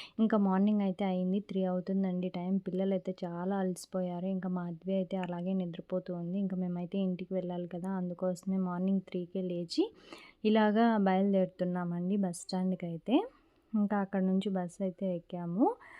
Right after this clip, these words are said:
ప్ర-, ఒక్కొక్కరికైతే అంటే పైన కొండపైన నుంచి కిందికి రావడానికి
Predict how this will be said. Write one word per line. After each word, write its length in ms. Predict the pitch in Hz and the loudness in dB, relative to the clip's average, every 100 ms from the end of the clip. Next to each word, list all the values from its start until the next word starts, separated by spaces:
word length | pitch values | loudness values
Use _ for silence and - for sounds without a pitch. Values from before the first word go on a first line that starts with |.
| - - _ _ - - | -20 -20 _ _ -20 2
ప్ర-, 160 | 226 220 208 208 | 6 6 6 4
ఒక్కొక్కరికైతే 800 | 208 202 233 233 208 196 190 185 | 2 4 2 4 0 2 2 4
అంటే 340 | 233 202 196 226 233 202 190 _ - | 4 4 2 4 4 2 0 _ -2
పైన 280 | 202 208 214 | 2 4 2
కొండపైన 540 | - 208 196 190 208 208 | 2 2 2 2 2 2
నుంచి 400 | 196 190 190 240 247 226 | 2 2 2 4 4 4
కిందికి 420 | - 208 208 202 | 2 0 2 0
రావడానికి 840 | 196 185 185 185 190 185 190 190 | 0 0 0 0 0 0 0 2